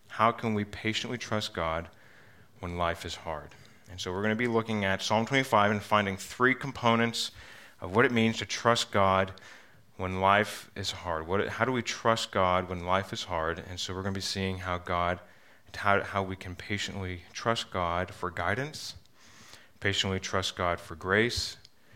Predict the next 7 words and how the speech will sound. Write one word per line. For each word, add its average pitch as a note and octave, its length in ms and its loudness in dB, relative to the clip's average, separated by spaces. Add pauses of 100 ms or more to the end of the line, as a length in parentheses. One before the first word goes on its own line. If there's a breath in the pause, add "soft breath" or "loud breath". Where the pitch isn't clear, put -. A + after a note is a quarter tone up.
(180 loud breath)
and - 140 -20
patiently F#2+ 420 -4
trust - 380 -6
God D#2+ 380 -6 (160)
with E2 180 -12
hope. - 380 -14 (880)
So E2+ 440 0